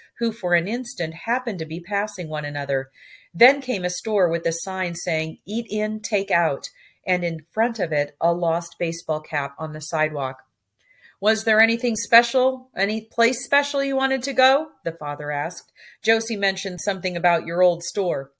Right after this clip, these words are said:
She said we'd passed it earlier today." As soon as I heard him say this, I recognized the opportunity it presented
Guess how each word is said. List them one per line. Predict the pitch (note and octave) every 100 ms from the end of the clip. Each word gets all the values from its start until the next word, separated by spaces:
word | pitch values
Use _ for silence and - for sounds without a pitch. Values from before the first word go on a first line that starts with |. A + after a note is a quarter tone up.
| _
She | - B3+
said | B3 A3
we'd | F3 E3
passed | A3 G#3+ G#3 -
it | E3
earlier | E3 D#3 D#3 D#3
today." | - D#3+ D3 C#3 C#3 _ _ _ _ _ _ -
As | E3 -
soon | A3+ A#3+
as | C4 B3
I | A3+
heard | A3 F#3+ F#3
him | G3+ F#3+
say | - F#3 E3
this, | D#3 C#3 C#3
I | D#3
recognized | D3 F3 F3 D3 D3+ D3+ D3+
the | E3 D#3
opportunity | D3+ D#3 D3+ F3+ E3 D3 D3
it | C#3
presented | D3+ C#3 D#3 D#3 D3+